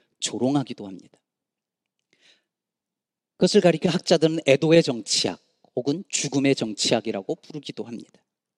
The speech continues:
저는 지금 이 반응들 중에 누가 옳으냐 그르냐를 말하려고 하는 것이 아닙니다. 다만 사울 왕의 죽음에 대한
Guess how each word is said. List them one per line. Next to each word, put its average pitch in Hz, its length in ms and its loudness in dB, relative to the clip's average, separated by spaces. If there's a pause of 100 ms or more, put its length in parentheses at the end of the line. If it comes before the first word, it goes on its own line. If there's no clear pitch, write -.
(460)
저는 208 260 2
지금 - 320 2 (100)
이 185 220 0
반응들 196 680 2
중에 196 360 0
누가 160 280 4
옳으냐 156 520 2
그르냐를 156 520 2
말하려고 131 460 -2
하는 131 160 -2
것이 120 420 -2 (180)
아닙니다. 113 500 -6 (100)
다만 131 440 0 (640)
사울 - 720 2
왕의 233 580 4 (280)
죽음에 233 440 2
대한 226 220 4